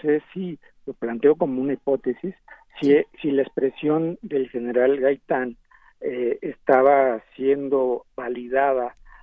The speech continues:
Speaker 2: Por
Speaker 1: por
Speaker 2: su
Speaker 1: el
Speaker 2: Ujú.
Speaker 1: secreta-, actu-, actual secretario de la Defensa,
Speaker 2: Ujú.
Speaker 1: eh, en qué medida también el actual secretario de la Defensa estaba utilizando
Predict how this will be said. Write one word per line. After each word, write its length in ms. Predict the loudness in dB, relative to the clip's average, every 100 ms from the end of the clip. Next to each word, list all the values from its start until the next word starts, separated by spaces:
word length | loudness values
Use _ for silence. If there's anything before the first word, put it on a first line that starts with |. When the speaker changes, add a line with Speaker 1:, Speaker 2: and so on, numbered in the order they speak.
| -20 _
Speaker 2:
Por 120 | -8
Speaker 1:
por 180 | -4 -4
Speaker 2:
su 40 |
Speaker 1:
el 720 | -4 -4 -4 -6 -6 -6 -8 -8
Speaker 2:
Ujú. 80 |
Speaker 1:
secreta-, 520 | -8 -8 -10 -6 -6 -4
actu-, 300 | -4 -2 -2
actual 320 | -4 0 0
secretario 380 | 0 -2 2 4
de 40 | 4
la 100 | 2
Defensa, 580 | -2 -2 -4 -2 -2
Speaker 2:
Ujú. 460 | -2 -4 -8 -10 -8
Speaker 1:
eh, 340 | -6 -2 -2 -4
en 240 | -10 -10 -4
qué 120 | 0
medida 400 | 0 0 2 2
también 300 | 0 -2 -2
el 80 | -2
actual 240 | 0 0
secretario 360 | -2 -2 0 2
de 60 | 0
la 60 |
Defensa 460 | -4 -8 -12 -2 -2
estaba 280 | -2 -6 -6
utilizando 800 | -6 -12 -14 -8 -6 0 -2